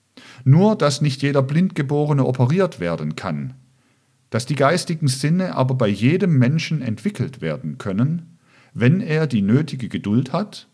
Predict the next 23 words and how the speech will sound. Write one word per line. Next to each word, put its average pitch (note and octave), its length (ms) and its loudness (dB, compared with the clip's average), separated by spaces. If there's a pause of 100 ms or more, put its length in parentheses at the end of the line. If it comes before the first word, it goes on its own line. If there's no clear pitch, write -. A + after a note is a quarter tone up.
(380)
und F#3+ 300 0
die A#2 80 0
entsprechende E3 640 -4
Vorbereitung B2 680 0
durchmacht. - 680 -10 (960)
Schon G3 320 2
um D#3+ 160 6
dieses G#3 340 0
Prinzip C#3+ 540 -2
des B2+ 180 0
Lebens, A2+ 640 0 (140)
von G#2 260 -2
Wachstum, F3+ 720 0
Fortpflanzung D#3 880 -2
und B2+ 200 2
Ernährung C3 600 0
wahrzunehmen, F2+ 960 -4 (500)
gehört C#3 420 2
eine G#2+ 200 0
ganz D3 260 -2
bestimmte D3 680 -2
höhere B2+ 460 2
Wahrnehmung. E2+ 800 -4